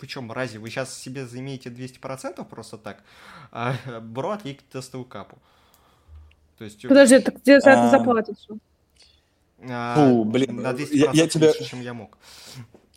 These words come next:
Speaker 3: я тебе расскажу, почему это так работает, потому
Speaker 1: Ну, я
Speaker 3: что,
Speaker 1: понимаю
Speaker 3: э,
Speaker 1: примерно.
Speaker 3: откуда мы знаем, какой у тебя трафик?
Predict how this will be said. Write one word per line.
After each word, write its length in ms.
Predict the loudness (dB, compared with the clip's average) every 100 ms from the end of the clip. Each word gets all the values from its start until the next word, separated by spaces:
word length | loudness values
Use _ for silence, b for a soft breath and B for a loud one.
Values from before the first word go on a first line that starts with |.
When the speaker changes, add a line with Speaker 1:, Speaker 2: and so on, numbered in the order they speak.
| -6
Speaker 3:
я 140 | -4
тебе 140 | -2 -2
расскажу, 480 | -4 -4 -2 -2 -4
почему 400 | -6 -8 -8 -8
это 160 | -8
так 180 | -10 -10
работает, 480 | -8 -6 -4 -6 -8
потому 260 | -14 -8
Speaker 1:
Ну, 60 | -6
я 140 | -4
Speaker 3:
что, 40 | 0
Speaker 1:
понимаю 340 | 0 0 -2
Speaker 3:
э, 40 | -4
Speaker 1:
примерно. 400 | -4 -4 -6 -10 b -6
Speaker 3:
откуда 380 | -6 0 0 2
мы 120 | -2
знаем, 320 | 0 -2 -2
какой 320 | -4 -2 -2
у 80 | -2
тебя 160 | -4 -6
трафик? 460 | -6 -8 -10 _